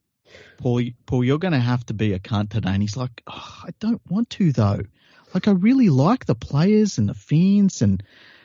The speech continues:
I love these clubs and the game. I just, I'm sick of it, man. I'm just sick of it." And they're like, "But Paul, you're so good at it." And he's like, <sighs> "All right.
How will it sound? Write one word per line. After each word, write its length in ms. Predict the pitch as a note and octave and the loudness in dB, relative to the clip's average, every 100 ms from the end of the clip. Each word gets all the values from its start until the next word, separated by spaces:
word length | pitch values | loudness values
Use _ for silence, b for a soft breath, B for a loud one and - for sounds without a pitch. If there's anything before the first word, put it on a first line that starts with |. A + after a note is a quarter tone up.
| B | B
I 60 | C#3+ | 2
love 260 | E3+ G#3+ G3 | 4 4 4
these 220 | E3 - | 2 2
clubs 420 | - D3+ E3+ - | -2 0 0 0
and 120 | C3+ | 0
the 40 | F#2+ | 0
game. 380 | C#3 D3 F3 F3 | 2 2 2 0
I 100 | F#3 | -2
just, 320 | C4 - - | -2 -2 0
I'm 100 | A3 | 0
sick 360 | - - D#4 D4+ | 0 -2 0 -2
of 120 | D3+ | -4
it, 140 | - | -4
man. 420 | A2 A#2+ F3 G#3+ - | 0 2 2 -2 -4
I'm 60 | G#3 | -4
just 280 | D4 - - | -2 -4 -4
sick 160 | E4+ | -2
of 120 | C#4+ C#3 | 0 0
it." 160 | C3+ _ _ b b | -4 _ _ b b
And 100 | G#3+ | -6
they're 160 | D#3 F3+ | -2 0
like, 180 | F#3+ F3+ - | 0 -2 -2
"But 180 | G3+ | -4
Paul, 380 | - - A3+ G#3+ | -2 2 4 4
you're 120 | D3+ E3 | 2 -2
so 280 | - A3 | 0 0
good 180 | F3 G#3 | 2 0
at 40 | A3 | 0
it." 40 | |
And 80 | D#3+ | -2
he's 200 | C#3+ - | -6 -10
like, 140 | E3 - _ B B B B B B B | -14 -16 _ B B B B B B B
<sighs> 480 | B B B B B | B B B B B
"All 240 | C#3 D#3+ C3+ | -8 -4 -4
right. 680 | F#2+ F#2 G#2+ A#2 B2 A#2+ | -4 -2 0 2 0 -2